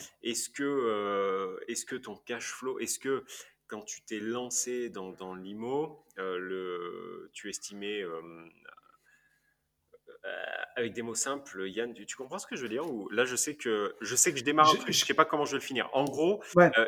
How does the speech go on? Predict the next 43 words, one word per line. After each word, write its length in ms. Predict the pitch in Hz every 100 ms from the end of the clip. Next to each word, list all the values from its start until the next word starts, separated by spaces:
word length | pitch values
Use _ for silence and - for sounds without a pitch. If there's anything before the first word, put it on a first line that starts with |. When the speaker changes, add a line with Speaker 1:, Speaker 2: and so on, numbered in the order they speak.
| -
Speaker 1:
est-ce 200 | 160 -
qu'au 140 | 175
moment 360 | 156 175 175 165 135
où 100 | 135
Speaker 2:
C'est 100 | 170
la 80 |
Speaker 1:
tu 100 | 170
Speaker 2:
phrase 80 | 214
Speaker 1:
as 40 | 180
Speaker 2:
la 80 | 160
plus 140 | 170
longue 140 | 180
du 140 | 156 160
monde, 280 | 139 131 -
Speaker 1:
Ouais. 220 | - 143 - -
Speaker 2:
mais 80 |
Speaker 1:
Est-ce, 100 | 139
Speaker 2:
on 60 | 143
va 100 | 151
y 60 | 151
arriver. 180 | 143
Speaker 1:
est-ce 100 | 151
qu'au 120 | - 170
moment 280 | 202 202
où 120 | 180 131
tu 360 | - 131 127
t'es 120 | - 120
lancé 380 | 143 151 139
dans 120 | 113 104
l'IMO, 440 | 104 113 165 - - - - -
euh, 480 | 101 101 98 98 98 -
tu 180 | 131
avais 360 | 123 123 117 -
le 180 | 117 110
même 220 | 131 135 -
objectif 600 | 147 143 139 - - 120
de 100 | 104
cash 320 | - 135 - -
flow 520 | 135 135 165 170 -
que 360 | - 131 143 -
à 100 | 101
l'heure 180 | 113 123
d'aujourd'hui ? 580 | 123 117 110 104 95